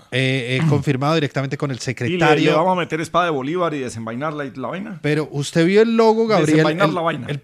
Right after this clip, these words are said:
Speaker 1: el presi-,
Speaker 2: <laughs>
Speaker 1: desenvainar la vaina. El presidente no está haciendo, y dice que no está haciendo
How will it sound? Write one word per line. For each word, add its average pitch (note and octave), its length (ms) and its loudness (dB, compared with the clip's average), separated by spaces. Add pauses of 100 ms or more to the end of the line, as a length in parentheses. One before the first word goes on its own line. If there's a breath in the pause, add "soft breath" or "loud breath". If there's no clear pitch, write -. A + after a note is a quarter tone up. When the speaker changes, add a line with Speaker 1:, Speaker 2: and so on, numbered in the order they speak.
(120)
Speaker 1:
el D3+ 100 0
presi-, F4+ 800 4
Speaker 2:
<laughs> - 0 -
Speaker 1:
desenvainar E3 640 2
la F#3+ 80 0
vaina. C#3+ 340 -2
El C#3 120 -4
presidente D3+ 560 0
no F#3 260 0
está F3+ 260 -2
haciendo, E3 600 -2
y C#3+ 80 0
dice C3 260 -2
que E3 80 -6
no D3 100 -6
está C3+ 200 -4
haciendo C#3+ 640 -2